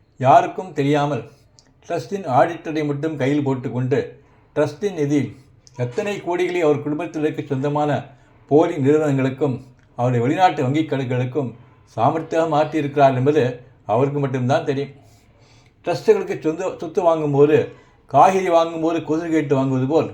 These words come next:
இன்னொரு சிறிய சொத்துக்கும் சேர்த்து விலை வைத்து ட்ரஸ்ட் வாங்கிய சொத்துக்கு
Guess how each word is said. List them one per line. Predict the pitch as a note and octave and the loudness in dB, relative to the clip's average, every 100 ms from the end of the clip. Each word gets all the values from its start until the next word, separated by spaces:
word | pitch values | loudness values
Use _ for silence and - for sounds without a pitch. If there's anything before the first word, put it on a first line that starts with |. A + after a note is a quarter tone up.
| - _ _ _ - C#3 | -12 _ _ _ -14 -8
இன்னொரு | E3 G3 D#3 | -4 -4 -2
சிறிய | D3 E3+ F3 | -4 -2 -2
சொத்துக்கும் | D#3+ D3 E3+ E3 C3+ | -2 -4 -6 -6 -2
சேர்த்து | D#3 D3 D3+ C3 | -2 0 -2 0
விலை | C3 D#3 | 0 2
வைத்து | C#3 C3+ E3 A#2+ - - _ _ _ - | 0 0 -2 -4 -6 -18 _ _ _ -10
ட்ரஸ்ட் | F3 - | -10 -4
வாங்கிய | F#3 D#3+ D#3+ | -2 0 0
சொத்துக்கு | C3+ D3+ D3 D3 | 0 0 -2 -4